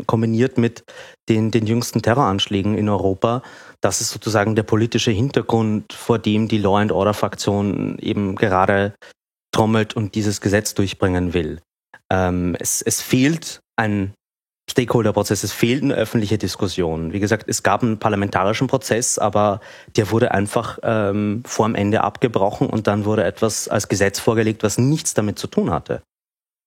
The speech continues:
Und, äh, das kam für alle mehr oder weniger aus dem Nichts. Ähm, wir haben nichts Gutes vermutet, aber dass da so viel Schlechtes drinnen steht, hat uns doch sehr gewundert. Und, äh, eine wirkliche Begründung, natürlich öffentliche Sicherheit, ja, Angst vorm Terror, wir müssen jetzt was tun, ganz dringend.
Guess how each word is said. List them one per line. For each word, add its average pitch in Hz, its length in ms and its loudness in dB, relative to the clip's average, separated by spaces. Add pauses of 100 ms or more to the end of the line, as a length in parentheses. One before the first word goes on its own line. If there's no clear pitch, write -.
(120)
Und, 107 400 0 (120)
äh, 107 320 0 (140)
das - 260 -2
kam 110 280 0
für - 140 -2
alle 113 220 2
mehr 101 160 2
oder 101 160 2
weniger 104 320 2
aus 98 180 -2
dem 98 140 0
Nichts. 127 480 -2 (840)
Ähm, 107 380 2
wir 104 120 2
haben 110 120 2
nichts 117 200 -4
Gutes 120 280 -2
vermutet, 127 500 0
aber 104 220 2
dass 104 160 -2
da 107 100 0
so 101 200 -2
viel 123 180 -4
Schlechtes 117 420 -2
drinnen 113 300 2
steht, 110 280 -2 (540)
hat 107 140 2
uns 117 180 0
doch 113 160 -2
sehr 113 200 0
gewundert. 110 500 0 (800)
Und, 107 300 0
äh, - 80 0
eine 104 560 0
wirkliche 120 340 0
Begründung, 120 400 2
natürlich 117 440 0
öffentliche 117 420 -2
Sicherheit, 87 600 -2
ja, 104 240 0
Angst 117 340 0
vorm 110 160 0
Terror, 120 360 -2
wir 95 80 -2
müssen 107 240 0
jetzt 101 200 0
was - 160 -4
tun, 107 200 -2
ganz 101 240 0
dringend. 107 360 0